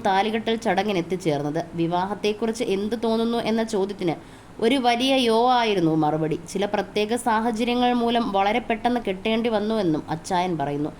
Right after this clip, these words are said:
എല്ലാവരെയും ക്ഷണിച്ചു വരുത്തി വിവാഹം നടത്താൻ സാധിച്ചില്ല എന്ന് അച്ചായൻ പറയുന്നുണ്ട്. ഭാര്യയുടെ കഴുത്തിൽ താലി വെക്കുന്നത് വരെ ഇത് സത്യമാണോ എന്ന കൺഫ്യൂഷൻ നിറഞ്ഞിരുന്നു എന്നും സോജൻ പറഞ്ഞു. താലി കെട്ടിയ ശേഷമാണ്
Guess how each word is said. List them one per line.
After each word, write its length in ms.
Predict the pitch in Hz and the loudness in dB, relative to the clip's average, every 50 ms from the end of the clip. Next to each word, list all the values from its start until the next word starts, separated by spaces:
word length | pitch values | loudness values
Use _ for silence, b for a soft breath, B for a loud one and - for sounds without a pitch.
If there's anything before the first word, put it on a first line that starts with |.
| B B B B B B B 165 | B B B B B B B 2
എല്ലാവരെയും 480 | 175 185 190 190 202 208 214 220 240 247 | 4 4 6 4 4 4 2 2 2 0
ക്ഷണിച്ചു 420 | 240 - - 233 208 220 214 - 254 | -2 -2 0 0 0 0 0 0 -2
വരുത്തി 260 | 247 233 233 226 254 226 220 | -2 -2 -2 -2 -2 -2 -2
വിവാഹം 360 | 202 214 208 220 240 240 240 233 | 0 2 2 2 2 2 2 2
നടത്താൻ 340 | 214 202 208 - 226 226 240 233 - | 2 0 0 0 0 0 0 0 0
സാധിച്ചില്ല 520 | 226 208 208 214 240 220 262 254 233 240 233 233 233 220 | 2 2 2 2 0 0 0 0 2 4 4 4 4 2
എന്ന് 140 | 226 226 226 - - | 2 0 0 0 -2
അച്ചായൻ 400 | 190 - - - 214 208 214 214 214 190 | -4 -2 -2 0 2 2 2 2 0 0
പറയുന്നുണ്ട്. 520 | 180 170 175 180 170 151 135 139 143 156 - - 165 160 | 2 2 2 2 2 2 2 0 0 -2 -2 -2 0 2
ഭാര്യയുടെ 440 | 165 170 175 190 190 190 196 202 202 | 4 4 4 2 0 0 0 0 0
കഴുത്തിൽ 300 | 202 196 196 - - 214 208 - 202 | 0 -2 -2 -2 -4 -4 -2 0 2
താലി 300 | 190 190 196 202 214 226 202 | 2 4 4 2 2 0 -2
വെക്കുന്നത് 460 | 196 - - 226 214 220 214 196 170 160 | -4 -4 -4 -2 0 0 0 2 2 2
വരെ 180 | 156 147 135 - B B B B B B B B | 2 0 0 -4 B B B B B B B B
ഇത് 140 | 226 277 277 - 277 | 0 0 2 2 2
സത്യമാണോ 580 | 247 240 - - 302 302 285 285 277 277 285 277 269 | 0 2 2 2 4 6 8 8 8 6 6 6 6
എന്ന 120 | 269 269 262 262 - | 6 6 4 6 4
കൺഫ്യൂഷൻ 520 | 208 214 220 220 254 247 254 247 - 269 254 240 | 4 4 4 2 2 2 2 2 4 4 4 4
നിറഞ്ഞിരുന്നു 540 | 220 202 208 226 233 233 233 240 240 233 214 170 | 4 4 4 4 2 2 2 2 2 2 4 4
എന്നും 200 | 156 151 160 175 170 170 | 6 4 4 2 0 2
സോജൻ 400 | - 180 175 185 185 196 190 165 - - - | 2 4 4 4 4 4 2 0 0 2 2
പറഞ്ഞു. 340 | 151 143 156 160 175 190 - - - - - - B B B B B B B B B B B B B - - - - - 277 | 2 4 4 4 2 0 0 -6 -10 -18 -18 -18 B B B B B B B B B B B B B -18 -18 -10 0 4 6
താലി 280 | 262 269 285 302 339 | 6 8 8 6 6
കെട്ടിയ 320 | 320 330 277 - 330 320 320 | 4 4 4 4 6 6 6
ശേഷമാണ് 560 | 320 320 311 285 285 294 302 285 269 269 262 | 6 6 6 6 6 6 8 8 8 8 6